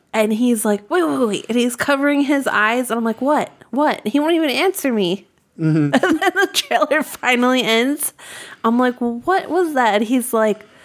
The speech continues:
Speaker 1: "Well, I can only watch a Christopher Nolan trailer one time, and then that's it. I won't watch it again because, you know, I wanna make sure if I, like, I wanna go in blind when I go watch his films."
Speaker 2: Yeah, I, I've been doing that ever since, uh,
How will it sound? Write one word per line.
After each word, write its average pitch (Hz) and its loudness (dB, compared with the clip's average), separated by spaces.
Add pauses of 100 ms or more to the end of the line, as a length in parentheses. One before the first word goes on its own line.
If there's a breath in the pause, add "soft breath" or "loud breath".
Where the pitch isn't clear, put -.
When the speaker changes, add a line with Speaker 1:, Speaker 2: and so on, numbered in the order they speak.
(580 loud breath)
Speaker 1:
"Well, 226 0
I 220 2
can 247 -2
only 254 2
watch 214 0
a - -16
Christopher - -6
Nolan 208 2
trailer 196 2
one 202 2
time, 196 0 (140)
and 202 2
then 208 2
that's 202 0
it. 208 4
I 202 2
won't 196 0
watch 196 -2
it 190 -4
again 190 0
because, 180 -2
you 196 0
know, 180 0 (260)
I - -12
wanna 190 2
make 175 0
sure 180 -2
if 170 -6
I, - -4 (100)
like, - -4
I - -4
wanna 208 2
go 202 0
in 180 -2
blind 170 -2
when 170 -4
I 156 -4
go 156 -4
watch 110 -4
his 160 -6
films." - -6
Speaker 2:
Yeah, 147 0
I, 180 0 (120)
I've 190 -2
been 202 -2
doing 143 0
that 147 0
ever 135 0
since, 120 -6 (120)
uh, 107 -2